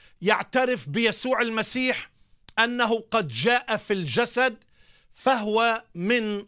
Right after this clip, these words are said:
الله، وكل روح لا يعترف بيسوع المسيح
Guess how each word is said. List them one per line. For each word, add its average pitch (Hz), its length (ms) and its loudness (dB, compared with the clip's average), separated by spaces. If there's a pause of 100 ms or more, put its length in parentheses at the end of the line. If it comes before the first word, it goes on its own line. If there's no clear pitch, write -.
(160)
الله، 196 400 0 (560)
وكل 285 600 -2 (160)
روح 233 520 0 (380)
لا 233 200 2
يعترف 233 680 0
بيسوع 214 840 0
المسيح 208 680 -2